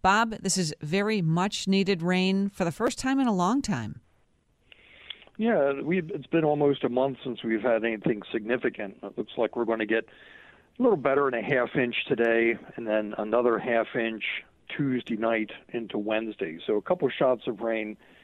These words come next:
Speaker 2: that, uh, like you said, badly needed. We're about an inch below normal for the month, but it, it's kind of interesting when you look all the way back to January. At the beginning of the calendar year, we're only down a quarter inch.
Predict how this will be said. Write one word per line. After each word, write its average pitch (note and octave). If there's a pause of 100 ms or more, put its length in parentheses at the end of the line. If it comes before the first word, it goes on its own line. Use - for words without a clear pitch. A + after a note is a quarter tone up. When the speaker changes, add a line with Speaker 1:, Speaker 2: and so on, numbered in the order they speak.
(360)
Speaker 2:
that, -
uh, A#2
like A#2+
you A#2+
said, B2+
badly C#3+
needed. C3
We're B2+
about D3
an C#3
inch C#3
below B2
normal A#2+
for A#2+
the G#2+
month, A2+
but G#2 (840)
it, G#2+
it's A2
kind A#2
of A2
interesting A#2+
when A2
you A2
look A#2+
all A#2+
the A2+
way A2
back A2+
to A2+
January. G#2+
At G#2
the A2+
beginning A2+
of G2+
the G#2
calendar C3+
year, G2+
we're G#2
only G#2+
down G#2+
a G2+
quarter G#2
inch. G2+